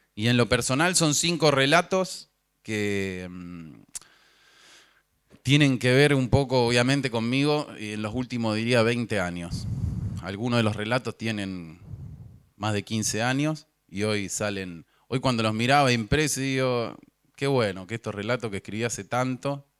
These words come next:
estén. Y otros son más nuevitos, más fresquitos. Em, y bueno,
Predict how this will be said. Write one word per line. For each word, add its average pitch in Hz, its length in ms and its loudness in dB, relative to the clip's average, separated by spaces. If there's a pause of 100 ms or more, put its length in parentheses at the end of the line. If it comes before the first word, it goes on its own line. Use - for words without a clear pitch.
(280)
estén. 95 420 -6
Y 127 140 0
otros 156 300 4
son 120 160 0
más 120 160 0
nuevitos, 117 360 -2
más 101 160 -4
fresquitos. 92 560 -14 (720)
Em, 90 1200 -4 (720)
y 147 80 0
bueno, 127 420 4